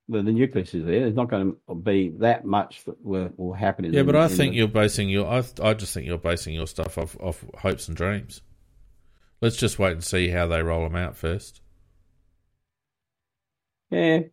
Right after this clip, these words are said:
Speaker 1: well, when we made a call at the beginning of this year, we, we did it on hopes and dreams.
Speaker 2: Yeah, that was at the beginning of this year, not at the end of the season before.
Speaker 1: Yeah, all right.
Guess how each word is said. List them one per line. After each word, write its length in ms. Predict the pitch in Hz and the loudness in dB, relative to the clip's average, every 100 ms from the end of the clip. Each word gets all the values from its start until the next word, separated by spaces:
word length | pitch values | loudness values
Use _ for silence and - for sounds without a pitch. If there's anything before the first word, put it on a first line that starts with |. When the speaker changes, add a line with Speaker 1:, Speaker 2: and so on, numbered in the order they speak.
| - | -2
Speaker 1:
well, 440 | 165 143 120 143 - _ - | 6 6 6 0 -8 _ -8
when 200 | 170 131 | 2 6
we 140 | 120 | 8
made 200 | 113 113 | 8 8
a 60 | 107 | 6
call 220 | 127 120 | 6 4
at 40 | 107 | 4
the 60 | |
beginning 380 | 98 110 107 104 | 4 2 4 4
of 120 | 95 | 4
this 220 | 123 143 | 2 2
year, 220 | 165 135 85 | 4 4 4
we, 300 | 82 87 113 - _ - | 2 0 -6 -20 _ -10
we 180 | 95 87 | -6 -4
did 160 | 90 | -4
it 60 | 78 | -4
on 180 | 78 76 | -6 -6
hopes 320 | 76 113 - | -8 -8 -4
and 100 | 87 | -4
dreams. 380 | 90 90 202 147 | -2 0 0 2
Speaker 2:
Yeah, 240 | 131 90 | 4 4
that 200 | 113 101 | 4 2
was 180 | 101 98 | 2 0
at 100 | 90 | 0
the 60 | 92 | -2
beginning 460 | 95 98 98 98 | -2 -2 0 0
of 120 | 87 | 0
this 240 | 95 92 - | -2 -6 -2
year, 160 | 82 | -2
not 220 | 87 85 82 | 0 -2 0
at 80 | |
the 120 | 87 87 | 0 0
end 120 | 87 | 0
of 80 | 85 | -2
the 100 | 82 | -4
season 380 | - 85 80 | -2 -2 -2
before. 440 | 82 80 90 69 85 - - _ _ - _ _ _ _ _ _ _ _ _ - - | -6 -6 -6 -6 -8 -14 -20 _ _ -20 _ _ _ _ _ _ _ _ _ -20 -18
Speaker 1:
Yeah, 160 | - - _ - | -16 -16 _ -10
all 100 | |
right. 100 | 85 | -10